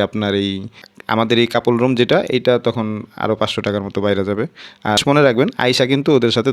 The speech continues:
দরদাম কইরা আর কি কমাইতে হয়, তো এই সুযোগটা আছে। আর ওদের, ওরা একটা লিস্ট, একটা ই বাইর করে দিবে, ওইখানে দেখবেন যে, আহ, রুমের ভাড়া লেখা আছে চার হাজার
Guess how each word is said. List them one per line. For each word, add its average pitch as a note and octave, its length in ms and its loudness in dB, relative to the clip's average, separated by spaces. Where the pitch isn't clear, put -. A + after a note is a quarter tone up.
দরদাম A2+ 360 2
কইরা A2+ 220 0
আর G2 120 -6
কি F#2+ 60 -8
কমাইতে G#2 340 -2
হয়, - 140 -10
তো F#2+ 80 -6
এই B2+ 120 0
সুযোগটা A#2+ 400 2
আছে। A#2 160 -4
আর A#2+ 100 2
ওদের, B2+ 200 4
ওরা B2+ 240 4
একটা B2 200 0
লিস্ট, A#2+ 220 2
একটা A2+ 180 -2
ই - 80 4
বাইর A2 180 4
করে A#2+ 240 4
দিবে, B2+ 160 2
ওইখানে A#2 260 0
দেখবেন A2 300 2
যে, A2+ 160 6
আহ, - 720 -6
রুমের A2 280 2
ভাড়া G#2 240 2
লেখা G#2+ 240 -2
আছে G#2 160 -4
চার A2 180 2
হাজার G2+ 180 -2